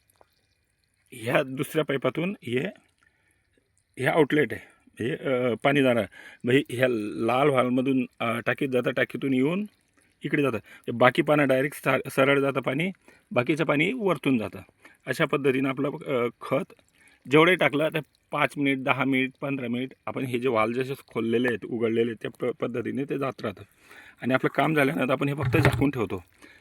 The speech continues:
हा खालचा वाल आहे, त्याला आपण हात नाही लावत, हात जसाचा तसा राहतो. म्हणजे कारण की हे जे दोघं वाल आपण कायम सुरू ठेवतो, फक्त आपण थोडा वेळ बंद ठेवलं तर त्यावर काही परिणाम होत नाही. आणि नंतर हे वाल,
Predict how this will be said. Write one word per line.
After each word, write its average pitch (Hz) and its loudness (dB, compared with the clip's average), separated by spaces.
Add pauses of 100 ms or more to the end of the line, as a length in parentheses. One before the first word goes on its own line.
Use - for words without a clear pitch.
(200)
हा 123 4
खालचा 131 2
वाल 131 8
आहे, 139 4
त्याला 143 0
आपण 156 0
हात 139 -4 (100)
नाही 143 4
लावत, 107 0 (380)
हात - -6 (100)
जसाचा 139 0
तसा 135 -2
राहतो. 120 -4
म्हणजे 123 -2
कारण 135 0
की 160 -2
हे 123 2
जे 135 0
दोघं 131 2
वाल 113 2
आपण 135 -2 (500)
कायम 139 0
सुरू 139 -2
ठेवतो, 101 -4 (520)
फक्त 143 -2
आपण 143 0
थोडा 131 0
वेळ 131 2
बंद 135 2
ठेवलं 120 -2
तर 139 -8 (120)
त्यावर 120 -2
काही 120 -6
परिणाम 123 -4
होत 101 -6
नाही. 95 -10 (960)
आणि 120 2
नंतर 135 2
हे 131 0
वाल, 131 6